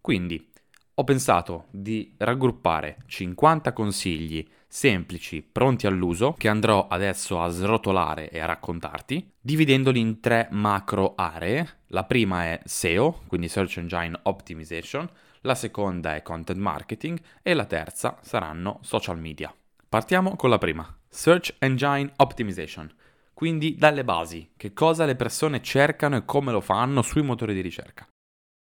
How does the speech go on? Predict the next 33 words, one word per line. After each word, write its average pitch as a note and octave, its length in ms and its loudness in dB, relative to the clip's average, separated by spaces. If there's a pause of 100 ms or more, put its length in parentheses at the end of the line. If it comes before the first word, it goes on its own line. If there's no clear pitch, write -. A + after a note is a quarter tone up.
Sei - 180 -6
pronto? D3+ 580 4 (380)
Iniziamo. E2+ 560 2 (340)
Numero E3+ 340 6
uno. D#2+ 360 0 (360)
Ottimizza C3 520 2
il A#2 80 6
tuo G#2+ 120 -2
sito E3+ 380 -2
per A#2 160 0
la G#2 100 2
ricerca G2+ 440 -4
locale, E2+ 600 0
quindi G2 360 0
includi D3 760 2 (200)
keyword B2 400 0
della F#2+ 180 -2
tua F#2 100 -2
città, C#3 480 0
del F#2+ 160 -2
tuo F2 160 -4
paese, A#2 460 2
della F2+ 160 0
tua F#2 140 -2
regione, D3 520 -2 (320)
all'interno C3+ 800 2
dei F2+ 140 0
tuoi A2 160 0
testi, D#3 360 -2
all'interno G#2 560 -2
del F#2 160 -4
tuo F#2 140 -4
sito. - 380 -14